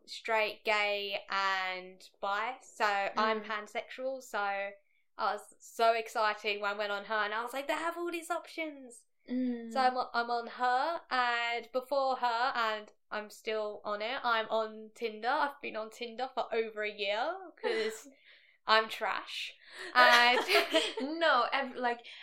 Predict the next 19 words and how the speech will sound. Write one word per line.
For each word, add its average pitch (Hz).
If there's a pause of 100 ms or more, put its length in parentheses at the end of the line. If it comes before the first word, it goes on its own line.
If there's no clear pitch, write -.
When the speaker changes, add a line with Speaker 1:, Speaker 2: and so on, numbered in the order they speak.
(120)
Speaker 2:
every 262
single 220
person 202
I 190
know 196
basically 196
is -
on 107
Tinder. 120
That's, -
uh, 254 (300)
Speaker 1:
Yeah, 226 (140)
I'm 254
on 285
Speaker 2:
it's 277
a 269
Speaker 1:
Tinder. 233
Speaker 2:
very 233
valid 202